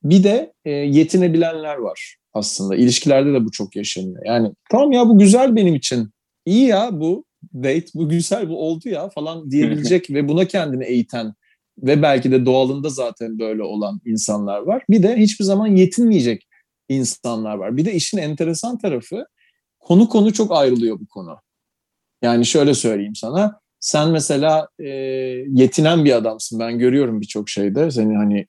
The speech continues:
Speaker 1: gözlemledikçe arkadaşım olarak. Ama yani düşün ki vardır senin de arkadaşın değil mi? Böyle hani çok, ya atıyorum restorana gidince yemeğini seçemeyen vardır.
Speaker 2: Kesinlikle.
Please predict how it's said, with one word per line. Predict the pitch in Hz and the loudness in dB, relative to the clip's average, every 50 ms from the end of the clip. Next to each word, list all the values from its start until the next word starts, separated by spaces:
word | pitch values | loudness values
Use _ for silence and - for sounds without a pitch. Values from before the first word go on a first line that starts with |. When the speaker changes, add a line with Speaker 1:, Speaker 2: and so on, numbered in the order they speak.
| _ - | _ -2
Speaker 1:
gözlemledikçe | 117 113 110 110 104 110 107 107 107 104 101 104 - - - 104 | 2 2 4 4 4 2 2 0 0 -2 -2 -4 -6 -6 -4 -4
arkadaşım | 104 104 98 - 107 104 104 - - 107 101 | -4 -4 -4 -4 -4 -4 -4 -6 -6 -8 -8
olarak. | 101 110 135 202 247 247 _ _ _ _ _ _ _ _ _ - | -6 -6 -4 -4 -6 -6 _ _ _ _ _ _ _ _ _ -10
Ama | 127 139 147 165 170 160 - _ _ - | -4 -2 -2 -2 -2 -4 -8 _ _ -12
yani | 135 127 120 117 117 120 113 - _ - 131 | -10 -8 -8 -6 -6 -8 -10 -10 _ -2 0
düşün | 135 139 - - 190 165 | 0 2 2 2 2 2
ki | - 170 156 143 - - | 4 2 2 2 0 -2
vardır | 139 143 175 240 254 214 202 | 0 2 2 2 2 2 0
senin | 165 - 143 127 123 120 | -2 -2 -6 -6 -6 -4
de | 117 | -2
arkadaşın | 110 113 110 - 113 117 - - 127 | -2 -4 -4 -6 -8 -8 -8 -10 -10
değil | 160 233 277 | -10 -8 -4
mi? | 233 | -2
Böyle | 175 135 120 120 | -2 -2 -2 -4
hani | 117 117 117 113 - | -6 -6 -8 -8 -6
çok, | - 170 151 - - - - | -4 -4 -4 -4 -4 -6 -4
ya | 131 120 | -2 -2
atıyorum | 120 - 135 120 120 120 | -2 -2 -2 -2 0 0
restorana | 143 143 - - 160 156 160 160 170 | 0 0 -2 0 0 0 0 0 -2
gidince | 151 151 147 151 143 151 | -2 -2 -4 -4 -2 -2
yemeğini | 143 135 139 135 143 147 147 151 156 | -2 -2 -2 -2 -4 -6 -8 -8 -8
seçemeyen | - - - 131 - - 165 156 139 127 156 190 190 | -8 -6 -8 -6 -6 -6 -6 -4 -4 -4 -4 -4 -4
vardır. | 190 185 170 143 113 107 104 - - _ _ _ _ _ _ _ _ _ - - - | -4 -4 -4 -6 -8 -10 -12 -14 -18 _ _ _ _ _ _ _ _ _ -16 -12 -4
Speaker 2:
Kesinlikle. | - 135 120 - - 127 120 117 110 - - 107 104 | 0 0 2 2 2 2 4 4 4 2 0 -2 -2